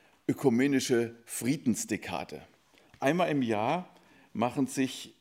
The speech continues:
Menschen zum Ziel, Frieden schaffen, hier steht's groß oben drüber, drüber,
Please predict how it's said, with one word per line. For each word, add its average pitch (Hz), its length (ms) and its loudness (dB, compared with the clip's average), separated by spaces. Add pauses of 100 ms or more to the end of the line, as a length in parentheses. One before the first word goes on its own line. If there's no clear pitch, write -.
(120)
Menschen 170 720 0
zum 127 440 0
Ziel, 190 600 4 (440)
Frieden 190 520 -2
schaffen, 170 760 -2 (1800)
hier 143 80 -8
steht's 127 240 -4
groß 123 220 0
oben 110 180 2
drüber, 147 380 0 (400)
drüber, 139 400 2